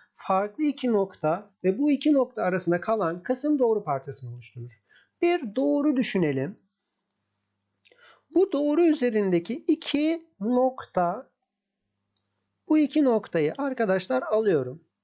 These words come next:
Bu iki nokta mesela P ve S noktasını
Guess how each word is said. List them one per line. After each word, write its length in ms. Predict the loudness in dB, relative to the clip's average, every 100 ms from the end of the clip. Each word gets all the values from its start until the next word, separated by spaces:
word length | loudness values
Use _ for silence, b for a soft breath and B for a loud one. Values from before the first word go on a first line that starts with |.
| _ _ _ _ _ _ _ _ _ _
Bu 120 | 0
iki 220 | 0 2 0
nokta 280 | 0 -2
mesela 460 | -6 -2 -2 -2 -4
P 440 | -6 -2 0 -2 -6 _ -2
ve 120 | -2
S 360 | 0 -2 0 2
noktasını 680 | 0 -2 -6 -6 -6 -6